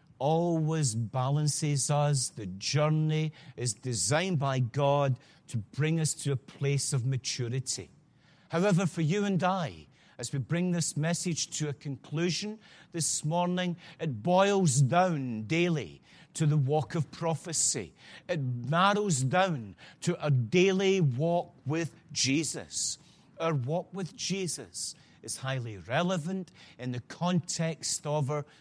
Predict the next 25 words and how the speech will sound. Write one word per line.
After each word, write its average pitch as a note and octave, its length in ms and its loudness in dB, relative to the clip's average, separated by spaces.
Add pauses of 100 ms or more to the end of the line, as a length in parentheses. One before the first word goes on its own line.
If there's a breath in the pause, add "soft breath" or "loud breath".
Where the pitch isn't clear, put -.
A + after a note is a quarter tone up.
(140)
present C#3+ 480 -2
circumstances. - 1400 -6 (340 loud breath)
The C#3 120 2
walk D#3 440 4
of D#3+ 220 0 (360 loud breath)
prophecy D#3+ 840 -2 (480 loud breath)
will C#3+ 360 2 (100)
introduce F#3 1040 2
us E3 240 2
to C#3+ 300 0
a - 20 0
language E3+ 1080 2 (380 loud breath)
that D3+ 180 -8
can E3 240 0
make F3+ 240 0
sense - 840 -4 (300 loud breath)
of C#3 220 2
our C#3 60 -2
present C#3+ 520 -2
cycle - 1000 -2 (540 loud breath)
and D3 360 -2
season E3+ 840 -2 (380 soft breath)
of C3 200 0
our C#3 60 2
lives. - 840 -2